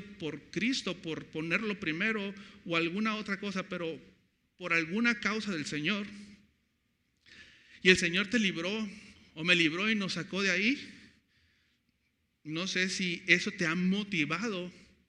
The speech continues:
a darle gracias a Dios, te ha motivado a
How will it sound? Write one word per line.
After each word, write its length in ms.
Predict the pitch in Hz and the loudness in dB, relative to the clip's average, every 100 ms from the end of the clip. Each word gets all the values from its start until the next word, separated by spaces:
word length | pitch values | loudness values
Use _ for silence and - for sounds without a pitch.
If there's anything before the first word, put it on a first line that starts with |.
| _ _ _ _ _ _ _ _ 151 | _ _ _ _ _ _ _ _ -6
a 120 | 151 | -2
darle 300 | 156 180 170 | 0 2 2
gracias 580 | 156 151 196 220 214 151 | 2 0 0 0 -2 -2
a 80 | |
Dios, 340 | 143 139 131 175 - - _ - - - - | -2 -4 -6 -12 -16 -20 _ -20 -20 -20 -2
te 140 | 175 | 4
ha 120 | 170 | 6
motivado 800 | 196 208 202 165 175 185 202 208 - - - - | 6 0 0 2 4 4 2 -6 -8 -16 -18 -8
a 500 | 180 180 170 165 156 | 2 6 8 8 6